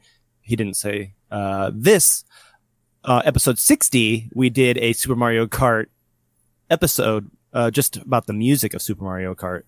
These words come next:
So you can go back and listen to episode sixty and hear Keith and I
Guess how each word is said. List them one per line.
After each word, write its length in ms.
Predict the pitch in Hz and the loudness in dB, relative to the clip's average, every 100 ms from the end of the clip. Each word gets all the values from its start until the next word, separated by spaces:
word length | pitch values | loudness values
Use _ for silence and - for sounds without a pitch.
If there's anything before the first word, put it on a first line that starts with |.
| _ _ | _ _
So 160 | - | -4
you 100 | 110 | -2
can 80 | 110 | 0
go 120 | 113 | 0
back 300 | 104 107 95 - | 2 2 0 -4
and 180 | 101 101 | -4 -2
listen 320 | 101 95 98 | -4 -4 -6
to 240 | - 101 | -2 -4
episode 440 | - - - 90 - | -2 -6 -4 -4 0
sixty 500 | 143 131 135 123 113 _ _ | 0 0 2 2 2 _ _
and 100 | - | -6
hear 160 | 101 107 | -2 0
Keith 220 | - 113 | 0 0
and 100 | 98 | -2
I 300 | 95 92 90 | -4 -4 -8